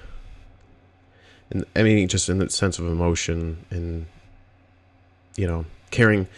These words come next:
putting myself, putting others before myself is what I mean. Um, so,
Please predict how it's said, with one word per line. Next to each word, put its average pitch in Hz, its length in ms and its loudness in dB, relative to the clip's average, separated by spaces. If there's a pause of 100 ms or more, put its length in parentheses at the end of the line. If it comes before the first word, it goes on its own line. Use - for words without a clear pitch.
(380)
putting 165 260 6
myself, 117 720 4 (640)
putting 135 240 6
others 98 260 6
before 92 300 -2
myself 80 500 -2
is 82 140 -6
what 80 120 -4
I 78 100 -4
mean. 78 300 -6 (340)
Um, 90 360 -4 (1600)
so, 85 460 2